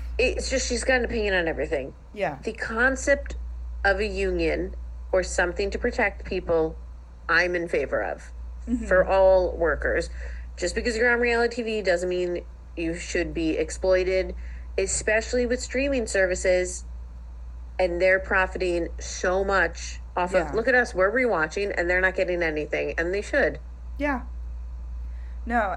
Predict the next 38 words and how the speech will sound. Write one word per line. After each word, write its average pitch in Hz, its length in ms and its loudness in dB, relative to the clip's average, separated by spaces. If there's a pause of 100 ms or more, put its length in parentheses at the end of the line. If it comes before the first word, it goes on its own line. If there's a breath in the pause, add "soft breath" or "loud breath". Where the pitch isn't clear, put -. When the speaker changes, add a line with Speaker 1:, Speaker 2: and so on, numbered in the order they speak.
Speaker 2:
I, 190 320 0
I - 100 -2
agree, 190 400 -2
and 233 260 0
they 233 160 -2
have 233 480 -2
the 190 80 -4
money 175 360 -2
for 156 400 -4
it. 71 160 -6 (520)
Um, 175 100 -2
Speaker 1:
Yes. 269 560 -4 (540 loud breath)
Speaker 2:
I 190 180 4
just 196 300 -6
wonder, 175 680 -2 (880 loud breath)
I 185 140 -4
think 240 280 -8
it - 120 -8
will 208 160 -4
be 165 500 -6 (220)
so 170 480 -2
powerful 160 840 -8 (560)
if - 180 -6
they 165 140 0
can 170 200 -8
get 156 200 -2
Vanderpump 139 600 -6
to 135 100 -10
shut - 340 -8
down, - 460 -8 (100)
and 190 160 -4
I 151 80 -2
don't 233 340 -2
want 165 220 -6
that 170 220 -6
to 226 60 -8
happen, 202 680 -8 (720 loud breath)
but 165 320 0